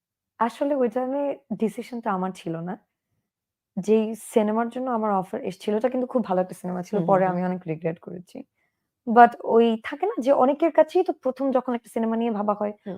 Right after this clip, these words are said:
Speaker 1: অনেকের কাছেই আসলে অফার টা যায়। তো
Speaker 2: Exactly।
Speaker 1: finally আসলে যাকে সিলেক্ট করা হয়,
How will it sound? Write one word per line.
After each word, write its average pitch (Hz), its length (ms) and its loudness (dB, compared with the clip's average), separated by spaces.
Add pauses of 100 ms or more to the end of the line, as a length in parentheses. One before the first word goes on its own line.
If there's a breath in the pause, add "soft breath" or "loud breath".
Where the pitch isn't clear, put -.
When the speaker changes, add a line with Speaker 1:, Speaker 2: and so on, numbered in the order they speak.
(120)
Speaker 1:
অনেকের 233 360 6
কাছেই 262 260 -2
আসলে 226 240 -4
অফার 180 300 -2
টা 208 180 -8
যায়। 165 260 -8 (640)
তো 294 60 4
Speaker 2:
Exactly। 208 140 0
Speaker 1:
finally 269 460 8
আসলে 247 340 2 (380)
যাকে 190 360 4
সিলেক্ট 185 360 -4
করা 185 220 4
হয়, 180 240 -6